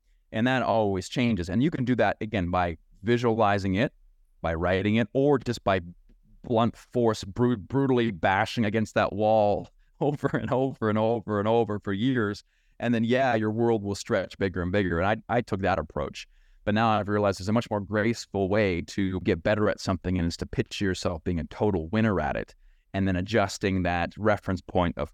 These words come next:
who you are in relation to it. Because if there's gonna be an imbalance, there's gonna be procrastination, there's gonna be stuttering, there's gonna be hardship, because you're, you're fighting a, a very almost physical barrier in your life, because you'll never rise beyond your self-image, you know?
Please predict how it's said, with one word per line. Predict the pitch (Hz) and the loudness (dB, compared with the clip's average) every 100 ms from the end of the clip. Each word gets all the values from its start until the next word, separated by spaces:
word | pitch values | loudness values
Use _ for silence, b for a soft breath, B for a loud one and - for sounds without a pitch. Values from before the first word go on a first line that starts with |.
| - | -4
who | 139 120 | 0 2
you | 107 101 | 2 2
are | 92 92 82 | 2 2 2
in | 87 90 | 0 -2
relation | 82 82 - 82 | 0 -2 -2 -4
to | - 98 | -4 -2
it. | 98 - | -2 -4
Because | - 90 92 | -8 -6 -6
if | 82 | -4
there's | 95 | -4
gonna | - 117 | 0 0
be | 104 101 | 2 2
an | 92 | 0
imbalance, | 87 90 92 82 - _ _ - | 0 0 0 -2 -8 _ _ -8
there's | 92 | -2
gonna | 104 87 | 0 0
be | 90 - - | -2 -6 -8
procrastination, | 95 127 110 - 104 101 98 - 92 | -2 2 2 2 -2 0 -2 -2 -4
there's | - | -2
gonna | 90 85 | -2 -2
be | 85 | -2
stuttering, | 85 - 110 98 98 85 | -4 0 2 4 2 0
there's | 78 | -2
gonna | 90 78 | -4 -4
be | 82 80 - - | -4 -6 -10 -14
hardship, | - 110 98 - 95 - - _ - | 0 4 4 2 -4 -4 -12 _ -8
because | 107 113 98 98 | -2 0 0 0
you're, | 98 80 | -2 -2
you're | 85 | -4
fighting | - 117 107 98 | -2 2 2 2
a, | 87 - | -2 -4
a | |
very | 92 113 110 87 _ _ _ _ _ _ - | 0 2 2 0 _ _ _ _ _ _ -2
almost | 120 107 - - | 0 0 -2 -4
physical | 151 123 123 117 104 | 0 2 0 0 -2
barrier | 98 98 95 92 90 | 0 2 2 0 -2
in | 85 | -2
your | 80 | -2
life, | 80 69 - - | -2 -4 -8 -12
because | 92 95 | -6 -4
you'll | 104 | 0
never | 107 113 104 | 2 2 0
rise | 95 98 92 90 - | 0 2 2 0 -2
beyond | 90 90 87 | -2 0 0
your | 76 | -2
self-image, | 73 71 71 85 73 - - | -4 -6 -4 -6 -8 -10 -8
you | |
know? | 87 | -8